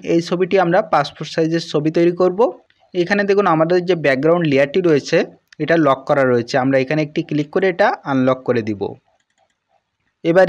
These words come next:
এখান থেকে আমরা এই ক্রপ টুলটি সিলেক্ট করব। তারপর এখান থেকে দেখুন, আমাদের এখানে পাসপোর্ট সাইজের যে ছবির সাইজটি রয়েছে, সেটা আমাদের এখানে লিখে দিতে হবে। আমরা জানি পাসপোর্ট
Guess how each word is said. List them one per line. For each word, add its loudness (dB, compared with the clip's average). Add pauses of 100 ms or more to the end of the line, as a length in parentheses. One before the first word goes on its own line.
এখান -4
থেকে 0 (100)
আমরা 2 (160)
এই 2 (120)
ক্রপ 2
টুলটি 0 (140)
সিলেক্ট -2
করব। -2 (1120)
তারপর 0 (100)
এখান -4
থেকে 2
দেখুন, 0 (100)
আমাদের 0 (140)
এখানে -6 (120)
পাসপোর্ট -2
সাইজের 0
যে 2 (120)
ছবির 0 (100)
সাইজটি 0 (100)
রয়েছে, 0 (120)
সেটা -2
আমাদের 0
এখানে -4 (120)
লিখে -2
দিতে -2
হবে। -4 (360)
আমরা 2 (100)
জানি 2 (120)
পাসপোর্ট -2